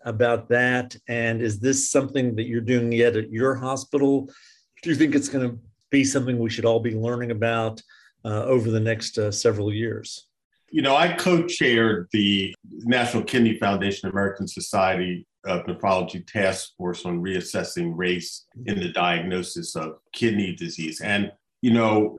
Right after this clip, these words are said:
Speaker 2: our first recommendation was for laboratories, uh, to gear up and reprogram their computers for this new twenty twenty-one C K D epi equation refit without the race variable. But our second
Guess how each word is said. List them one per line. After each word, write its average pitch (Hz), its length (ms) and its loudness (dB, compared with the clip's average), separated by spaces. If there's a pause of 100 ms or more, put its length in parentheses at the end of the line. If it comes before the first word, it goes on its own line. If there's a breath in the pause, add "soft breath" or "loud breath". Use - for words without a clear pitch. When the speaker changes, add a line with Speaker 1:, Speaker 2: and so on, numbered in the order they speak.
Speaker 2:
our - 200 2
first - 580 2
recommendation 95 1160 0
was 92 580 -2 (140)
for 101 120 0
laboratories, 95 1120 -2 (180)
uh, 85 220 -4 (100)
to - 100 -6
gear 95 460 0
up 87 300 -4 (200)
and 87 200 -4
reprogram 101 720 -2
their 82 120 -4
computers 87 880 -4 (120)
for 95 180 0
this 87 420 -4 (300 soft breath)
new 107 380 2
twenty 107 400 0
twenty-one 90 720 -2
C 87 260 -8
K 82 260 -6
D 82 420 -4
epi 87 480 -6 (360)
equation 101 580 0
refit 117 640 0
without 87 420 -4
the 82 80 -10
race 87 380 -4
variable. - 680 -8
But 123 120 2
our 120 140 4
second - 640 -2